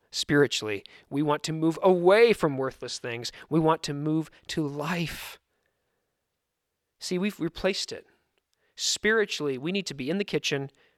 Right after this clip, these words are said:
taking the Word of God out of the refrigerator and putting it on the counter and begin dividing it and make, getting the ingredients of the Holy Spirit and God's blessings and apostolic, j-, the church and all the, the brothers and sisters together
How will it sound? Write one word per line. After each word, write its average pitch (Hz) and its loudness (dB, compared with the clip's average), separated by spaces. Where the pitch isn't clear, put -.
taking 170 -2
the 131 0
Word 139 6
of 202 4
God 160 8
out 143 2
of 175 -4
the 175 -10
refrigerator 175 0
and 147 -4
putting 185 0
it 156 -2
on 175 0
the 185 -2
counter 147 -6
and 131 -8
begin 135 -4
dividing 160 2
it 160 -4
and 120 -10
make, 151 -2
getting 175 0
the 151 -2
ingredients 156 -4
of 127 -8
the 117 -6
Holy 156 4
Spirit 147 -2
and 117 -10
God's 147 0
blessings 143 -4
and 117 -10
apostolic, 147 -2
j-, 131 -14
the 127 -14
church - 0
and 143 -4
all 160 -4
the, 139 -2
the 139 -6
brothers 180 4
and 175 -4
sisters 170 -4
together 143 2